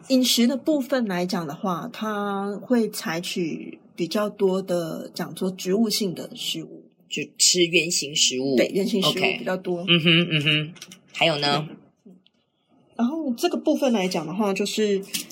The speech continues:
Speaker 1: 呃，早上的时候他会喝西洋芹菜汁。
Speaker 2: 是。
Speaker 1: 榨汁。
Speaker 2: OK。
Speaker 1: 对。然后这个部分，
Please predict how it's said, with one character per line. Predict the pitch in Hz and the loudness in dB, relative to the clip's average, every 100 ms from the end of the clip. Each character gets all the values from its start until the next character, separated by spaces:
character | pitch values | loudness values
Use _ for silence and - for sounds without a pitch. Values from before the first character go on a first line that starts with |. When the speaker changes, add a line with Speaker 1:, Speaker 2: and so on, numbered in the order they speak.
| - - - _ _ _ _ _ _ - | -16 -10 -10 _ _ _ _ _ _ -2
Speaker 1:
呃， | 196 185 180 180 180 185 180 _ _ _ _ _ _ _ _ _ _ _ _ _ _ _ _ _ _ - | 0 2 0 0 -2 -4 -8 _ _ _ _ _ _ _ _ _ _ _ _ _ _ _ _ _ _ 2
早 | 247 202 | 4 4
上 | - 370 339 | 4 0 2
的 | 240 | 2
时 | - | 2
候 | 202 233 196 | 2 2 2
他 | 185 220 | 0 -4
会 | 233 208 | 0 -2
喝 | 190 190 185 | 0 0 0
西 | 185 185 | -2 0
洋 | 175 | -2
芹 | 165 - | -2 -8
菜 | 165 165 | -8 -10
汁。 | 160 - - - | -10 -14 -18 -12
Speaker 2:
是。 | - - 180 135 - | 0 2 2 -4 -2
Speaker 1:
榨 | - 214 | 2 2
汁。 | 180 - 160 - - | 0 -6 -6 -8 -6
Speaker 2:
OK。 | 170 202 - | -2 0 2
Speaker 1:
对。 | 147 - 160 - - | 0 0 -10 -14 -6
然 | 226 | -2
后 | 285 285 | 2 2
这 | 311 | 2
个 | 262 | -2
部 | - 240 | 0 -2
分， | 233 226 202 180 | 0 0 -2 -4